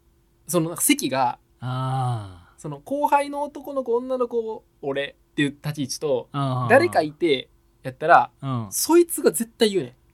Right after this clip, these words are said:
Speaker 2: 「あん時はああやったやん」って
Speaker 1: なるほど。
Speaker 2: 一個かましてくんねん。
Speaker 1: はいはいはいはい。
Speaker 2: やりづらいな。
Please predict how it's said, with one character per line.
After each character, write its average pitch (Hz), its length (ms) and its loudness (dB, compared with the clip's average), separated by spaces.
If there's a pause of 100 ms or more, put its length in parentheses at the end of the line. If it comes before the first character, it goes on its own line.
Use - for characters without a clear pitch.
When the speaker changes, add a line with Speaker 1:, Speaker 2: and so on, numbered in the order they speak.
(680)
Speaker 2:
「あ 190 80 -4
ん 262 100 0
時 254 280 -4
は 123 200 -4
あ - 40 -2
あ 202 60 0
や 143 80 2
っ 123 120 -8
た 143 120 0
や 113 120 -4
ん」 104 60 -20
っ - 0 -
て 113 400 -10 (160)
Speaker 1:
な 160 220 2
る 156 60 6
ほ 143 100 0
ど。 139 80 2
Speaker 2:
一 127 80 -2
個 123 60 -2
か 165 60 -4
ま 156 120 2
し - 60 -6
て - 60 -8
く 139 120 -10
ん - 20 -12
ね 113 60 -16
ん。 123 100 -20
Speaker 1:
は 143 220 4
い - 20 2
は 120 160 0
い 110 40 -2
は 107 40 -8
い 110 40 -8
は 110 120 -6 (300)
い。 - 80 -20 (2750)
Speaker 2:
や 127 120 -12
り 117 100 -8
づ 123 160 -8
ら 113 60 -16
い - 80 -20
な。 - 60 -20